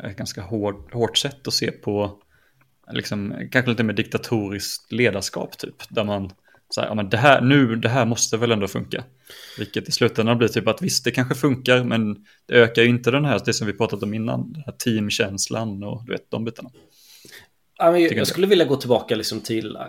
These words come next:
Speaker 2: agila fundamenten då. Det viktigaste för mig, systemutveckling, är liksom mer likt forskning än produktion. Och därför är det väldigt svårt att förutse hur lång tid någonting kommer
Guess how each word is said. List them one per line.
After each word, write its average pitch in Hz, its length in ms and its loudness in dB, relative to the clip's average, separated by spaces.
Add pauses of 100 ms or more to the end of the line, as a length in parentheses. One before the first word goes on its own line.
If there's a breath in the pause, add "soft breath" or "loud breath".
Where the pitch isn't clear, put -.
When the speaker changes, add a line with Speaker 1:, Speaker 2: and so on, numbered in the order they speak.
(120)
Speaker 2:
agila 113 420 -2
fundamenten 117 960 -4
då. 60 460 -4 (260)
Det 139 80 2
viktigaste 131 560 -2
för 180 120 -2
mig, 131 320 0
systemutveckling, 139 1040 0
är 107 120 2
liksom 107 480 -6 (380 loud breath)
mer 139 320 4
likt 120 300 2
forskning 127 540 -2
än 101 100 -2
produktion. - 680 -6 (1200)
Och 127 120 0
därför 123 340 8
är 139 40 4
det 135 60 2
väldigt 113 280 4
svårt 104 240 -2
att 107 120 -6
förutse 110 640 2
hur 123 80 4
lång 98 260 0
tid 104 240 -6
någonting 101 380 -6
kommer 90 360 -8